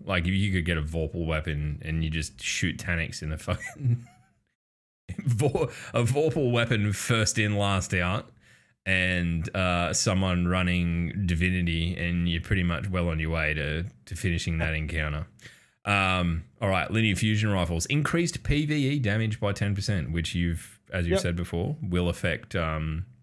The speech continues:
Speaker 1: the charge shot
Speaker 2: Vex.
Speaker 1: on Vex.
Speaker 2: Yeah,
Speaker 1: So
Speaker 2: basically, they're, they're right. It's, they're, they're difficult.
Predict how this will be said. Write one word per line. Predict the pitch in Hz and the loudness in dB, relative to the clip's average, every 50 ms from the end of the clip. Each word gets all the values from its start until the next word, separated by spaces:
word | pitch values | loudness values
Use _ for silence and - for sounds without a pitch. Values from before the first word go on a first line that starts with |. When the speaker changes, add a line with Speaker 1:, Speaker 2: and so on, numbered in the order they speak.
| _ _ - | _ _ -8
Speaker 1:
the | 90 85 82 87 85 82 80 80 80 | -6 -4 -2 -2 -2 0 -2 -2 -2
charge | - - 98 87 87 87 87 | -2 0 0 0 0 0 -2
shot | 127 123 117 135 139 - | 0 2 2 2 2 2
Speaker 2:
Vex. | - 90 | 0 0
Speaker 1:
on | 90 87 85 82 | 0 0 2 0
Vex. | 98 113 117 - - - - - - - - _ _ _ _ _ _ _ _ _ _ - | 0 0 0 -2 -4 -6 -8 -10 -14 -20 -20 _ _ _ _ _ _ _ _ _ _ -2
Speaker 2:
Yeah, | 180 180 180 170 151 | 0 2 2 2 2
Speaker 1:
So | 180 226 | 2 2
Speaker 2:
basically, | 240 233 - 165 151 147 151 139 135 131 120 117 123 - - _ _ _ _ _ _ _ _ _ - - | 2 2 2 0 2 2 2 4 4 2 2 0 -4 -8 -14 _ _ _ _ _ _ _ _ _ -20 -8
they're, | 156 160 165 165 143 139 - 143 | -2 0 0 0 0 -2 -2 0
they're | 147 147 139 | 0 2 2
right. | 127 123 123 127 127 127 - - | 2 2 2 0 0 -4 -8 -2
It's, | - 160 151 151 - - - | 0 0 0 0 -4 -6 -2
they're, | 160 156 156 151 147 147 147 147 143 143 143 139 139 143 - 156 | 0 2 2 2 2 2 2 2 2 2 2 0 0 -2 -4 -2
they're | 143 151 147 | 0 0 2
difficult. | 139 147 180 170 180 196 170 180 165 147 127 | 2 2 0 2 0 0 2 2 0 0 -2